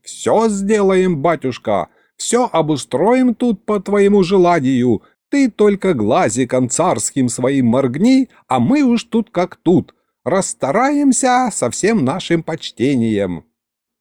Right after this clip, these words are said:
«У-у-у!» взвыл Кощей, и из его тела во все стороны посыпались искры, а глаза засияли жутким синим светом.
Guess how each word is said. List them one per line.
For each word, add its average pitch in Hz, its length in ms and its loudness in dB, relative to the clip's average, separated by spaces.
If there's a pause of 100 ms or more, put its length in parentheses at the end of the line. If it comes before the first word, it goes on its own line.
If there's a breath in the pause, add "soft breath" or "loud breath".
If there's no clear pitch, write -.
(120)
«У-у-у!» 107 1160 2 (300)
взвыл 107 440 0
Кощей, 180 600 -2 (260)
и 147 200 0
из 117 280 2
его 110 260 2
тела 180 420 2
во 117 140 0
все 113 200 -4
стороны 185 480 0
посыпались 165 720 0
искры, 107 500 0 (140)
а 107 120 -2
глаза 95 440 0
засияли 165 680 2
жутким 170 560 0
синим - 460 2
светом. 85 760 -6